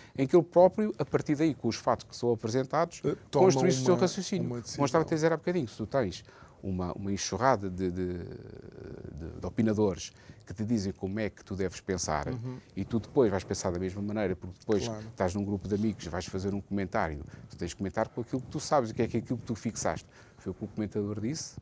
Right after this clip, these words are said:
Speaker 1: não é? E não aquilo que tu desenvolveste do teu próprio raciocínio. Depois não temos tempo para pensar. Temos essa, essa,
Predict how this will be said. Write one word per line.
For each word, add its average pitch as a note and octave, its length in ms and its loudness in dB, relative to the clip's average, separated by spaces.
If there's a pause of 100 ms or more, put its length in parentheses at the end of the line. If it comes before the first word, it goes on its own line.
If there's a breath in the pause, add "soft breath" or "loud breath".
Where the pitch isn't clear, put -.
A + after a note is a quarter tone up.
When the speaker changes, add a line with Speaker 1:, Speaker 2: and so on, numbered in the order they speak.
(360 soft breath)
Speaker 1:
não E2+ 100 -10
é? - 60 -12 (120)
E G#2+ 120 -4
não F#2+ 320 -2 (100)
aquilo G2 480 -4 (160)
que - 120 -18
tu A#2 260 -2
desenvolveste A2 800 2 (220 soft breath)
do A2 80 -6
teu A2 120 -4
próprio A#2 300 -2
raciocínio. A3+ 420 -2
Depois - 180 -4
não G#2+ 80 0
temos G2 200 -4
tempo G#2 200 -4
para G2+ 80 -8
pensar. C3+ 600 0 (800 loud breath)
Temos E2 220 -6
essa, F#2 320 0 (520 loud breath)
essa, - 560 4